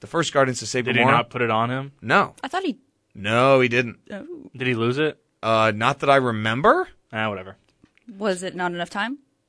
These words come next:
Speaker 1: No, 'cause he, he had a lot of time to do it to, uh, to Gamora in
Speaker 2: I
Speaker 1: the
Speaker 2: thought he
Speaker 1: first
Speaker 2: put
Speaker 1: movie.
Speaker 2: the thing on,
Speaker 1: No,
Speaker 2: he
Speaker 1: that
Speaker 2: put
Speaker 1: was like, that was like the shield thing, but the helmet's the helmet. Doesn't matter.
Speaker 2: I don't know.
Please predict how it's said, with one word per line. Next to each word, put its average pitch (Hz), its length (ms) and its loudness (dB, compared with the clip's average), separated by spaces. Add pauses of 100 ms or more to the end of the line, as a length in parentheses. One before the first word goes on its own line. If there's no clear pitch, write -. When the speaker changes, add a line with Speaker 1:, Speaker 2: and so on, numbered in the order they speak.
(440)
Speaker 1:
No, 127 280 4
'cause 135 140 -6
he, 135 240 2
he 120 100 0
had 160 140 6
a 156 40 4
lot 180 140 6
of 196 60 -2
time 190 160 4
to 165 80 0
do 180 100 6
it 190 100 4
to, 170 160 4
uh, 165 200 8
to 139 100 -8
Gamora 156 360 6
in 147 60 6
Speaker 2:
I - 20 0
Speaker 1:
the - 40 0
Speaker 2:
thought 220 120 6
he 214 40 6
Speaker 1:
first 214 120 2
Speaker 2:
put 226 100 6
Speaker 1:
movie. - 80 8
Speaker 2:
the 143 80 2
thing 220 180 4
on, 190 480 4
Speaker 1:
No, 190 220 6
Speaker 2:
he 208 60 6
Speaker 1:
that 190 100 6
Speaker 2:
put 233 80 4
Speaker 1:
was 214 100 2
like, 214 220 4
that 202 100 6
was 240 140 2
like 208 120 2
the 185 60 -2
shield 247 520 4
thing, 123 200 0
but 131 140 0
the 131 80 4
helmet's 233 380 4
the 143 100 0
helmet. 190 320 2 (260)
Doesn't 139 140 -6
matter. 151 240 0 (1500)
Speaker 2:
I 123 100 -6
don't 131 100 -2
know. 127 160 -6